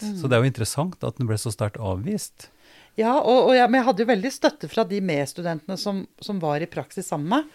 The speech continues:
Speaker 2: Mm.
Speaker 1: Men det var ingen av dem som turte å stå fram. Det var ingen av dem som turte å være med å skrive under et varsel.
Speaker 2: Mm.
Speaker 1: Ehm, så, så det ble masse støy, og det var masse, og så ble det jo rullet opp en del saker, ikke sant, hvor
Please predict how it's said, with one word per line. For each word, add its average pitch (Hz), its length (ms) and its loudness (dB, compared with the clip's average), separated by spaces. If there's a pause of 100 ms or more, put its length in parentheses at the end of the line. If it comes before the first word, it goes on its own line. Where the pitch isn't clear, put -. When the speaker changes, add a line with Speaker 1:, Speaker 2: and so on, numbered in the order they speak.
Speaker 2:
Mm. 131 340 -2 (280)
Speaker 1:
Men 233 200 0
det 214 80 0
var 226 80 2
ingen 202 220 0
av 170 100 -4
dem - 20 -6
som 214 140 -8
turte 208 220 -6
å 214 40 -6
stå 220 160 -4
fram. 262 200 -2 (440)
Det - 80 -12
var - 60 0
ingen 190 240 -2
av 180 80 -4
dem 180 60 -6
som 220 160 -8
turte 190 600 -6
å 202 200 -2
være 175 200 -2
med 170 80 -8
å - 60 -14
skrive 170 380 -8
under 156 180 -4
et 180 120 -6
varsel. 262 360 0 (240)
Speaker 2:
Mm. 101 240 -4 (180)
Speaker 1:
Ehm, 196 840 -2 (840)
så, 202 320 0
så 202 140 -2
det 190 120 -2
ble - 200 -4
masse - 520 -6
støy, 151 320 -4
og 160 80 -4
det 170 80 -6
var 170 120 -4
masse, 175 840 -4 (600)
og 196 140 -2
så 262 120 0
ble 151 240 2
det 185 100 -2
jo 202 160 0
rullet 160 160 -2
opp 139 180 -4
en 185 100 -4
del 180 200 -2
saker, 208 460 -4
ikke 247 120 -10
sant, 240 220 -4
hvor 185 160 -4